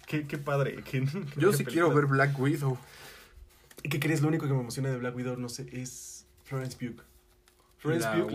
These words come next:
Speaker 2: güera?
Speaker 1: Midsommar. Ajá, la de Midsommar y Mujercitas. Ella es, ella es, se me hace ya un personaje que qui-, una actriz que quiero ver en películas mainstream.
Speaker 2: A mí lo que me interesa ver,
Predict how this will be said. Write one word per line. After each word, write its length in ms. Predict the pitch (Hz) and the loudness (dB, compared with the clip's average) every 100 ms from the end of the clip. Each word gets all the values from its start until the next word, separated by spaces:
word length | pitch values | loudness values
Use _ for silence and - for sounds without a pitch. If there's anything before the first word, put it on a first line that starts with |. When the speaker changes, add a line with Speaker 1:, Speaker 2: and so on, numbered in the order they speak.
| 123 | 2
Speaker 2:
güera? 120 | 120 | 4
Speaker 1:
Midsommar. 480 | 139 143 156 240 - _ _ _ _ _ _ _ _ - | 2 2 -2 -4 -8 _ _ _ _ _ _ _ _ -10
Ajá, 280 | 123 127 | -6 -2
la 120 | 123 117 | -2 0
de 80 | |
Midsommar 480 | 123 131 143 135 135 | 0 0 0 0 0
y 40 | 120 | -2
Mujercitas. 720 | 113 110 117 127 147 165 - | -4 -6 -6 -4 -2 -2 -4
Ella 240 | 127 123 | -4 -2
es, 200 | 131 131 | -2 -4
ella 280 | 127 131 147 | -6 -2 0
es, 60 | 151 | -2
se 260 | - - | -4 -2
me 80 | 127 | -2
hace 160 | 127 147 | -2 0
ya 100 | 139 | 2
un 100 | 139 | 2
personaje 420 | 147 131 110 143 | 2 -4 -6 -6
que 120 | 139 | -8
qui-, 180 | - - | -10 -10
una 160 | 139 147 | -2 -2
actriz 300 | 143 139 135 | 0 0 0
que 80 | - | -2
quiero 260 | 139 131 | -6 -4
ver 140 | 120 120 | -4 -4
en 100 | 113 | -6
películas 760 | 104 104 104 107 98 95 95 | -6 -6 -6 -4 -4 -8 -10
mainstream. 440 | 113 113 107 104 101 | -8 -8 -8 -10 -10
Speaker 2:
A 100 | - | -4
mí 120 | 143 160 | 0 2
lo 160 | 202 | 2
que 100 | 170 | 2
me 100 | 131 | 0
interesa 400 | 113 110 120 151 | 0 0 0 2
ver, 360 | 135 131 147 | 2 2 0